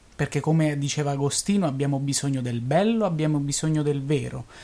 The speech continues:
perché abbiamo bisogno della parola e abbiamo bisogno della musica, e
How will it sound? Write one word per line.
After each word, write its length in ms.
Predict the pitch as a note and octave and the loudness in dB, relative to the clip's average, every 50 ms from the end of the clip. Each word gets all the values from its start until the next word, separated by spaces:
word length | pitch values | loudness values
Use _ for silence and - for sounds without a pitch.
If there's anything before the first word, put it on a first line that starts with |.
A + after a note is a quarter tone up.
| - - | -20 0
perché 240 | - E3+ D#3 - - | 2 2 2 4 2
abbiamo 300 | F3 F3 F#3+ G#3+ G#3+ A3 | 4 4 6 6 6 6
bisogno 440 | G#3 G#3+ A3 - - G3+ E3+ D3+ C#3 | 4 4 4 4 4 6 4 4 4
della 280 | C3 C3+ C3 C3 C3 | 2 0 0 0 -2
parola 500 | - - C#3 C3+ E3 G#3 B3+ C#4+ C#4+ C#4 | 0 0 2 4 4 4 4 4 2 4
e 60 | B3+ A3 | 4 4
abbiamo 320 | F#3+ E3 D#3 D#3 D#3 D#3+ | 4 4 4 4 4 4
bisogno 500 | D#3+ E3 F#3 F3+ - A3 A#3 A3+ A3 G3+ | 4 2 2 4 4 6 6 8 6 6
della 280 | F3 E3 D#3+ E3 E3 D#3+ | 4 4 4 4 6 6
musica, 500 | D#3 D3+ A#2+ A2 - - - A#2 - B2+ | 6 6 6 4 2 -2 -4 -4 -4 -4
e 100 | B2 | -4